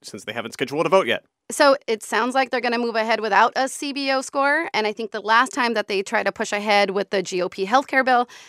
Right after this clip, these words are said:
Speaker 2: they found that twenty-four million fewer people were gonna have health coverage by twenty twenty-six.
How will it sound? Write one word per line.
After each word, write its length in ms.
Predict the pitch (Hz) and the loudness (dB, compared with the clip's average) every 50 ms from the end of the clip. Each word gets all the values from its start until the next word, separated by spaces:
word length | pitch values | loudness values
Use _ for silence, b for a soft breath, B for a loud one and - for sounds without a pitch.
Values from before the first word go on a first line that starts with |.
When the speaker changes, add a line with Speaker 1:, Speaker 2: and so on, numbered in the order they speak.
| B B B | B B B
Speaker 2:
they 160 | 220 208 208 | -2 -2 -2
found 440 | 202 - _ _ 240 214 208 208 214 | -2 -6 _ _ 2 2 2 4 4
that 200 | 196 190 - - _ _ | 2 0 0 -2 _ _
twenty-four 400 | - 254 240 240 - - 240 233 | -6 -4 -4 -2 0 0 0 0
million 560 | 226 214 214 220 220 220 220 214 214 214 208 - _ | 2 0 0 2 2 2 2 2 2 2 0 -2 _
fewer 340 | 294 302 349 370 370 359 349 | 0 2 4 4 4 4 2
people 460 | - - - 170 - - - - - | 0 -4 -8 -8 -8 -8 -10 -10 -6
were 80 | - 196 | -6 -2
gonna 180 | - 233 208 | 0 0 2
have 140 | 202 185 180 | 2 2 0
health 200 | 175 196 185 - | 2 -2 -4 -4
coverage 520 | - 196 180 165 - 175 180 170 160 - - | -4 -6 -6 -4 -2 -4 -4 -4 -6 -6 0
by 320 | - 170 170 170 165 165 165 | 2 4 4 4 4 2 0
twenty 240 | - - 202 175 175 | 0 0 0 0 0
twenty-six. 580 | - - 165 143 - - - - _ - - | -4 -8 -10 -8 -10 -10 -12 -12 _ -20 -20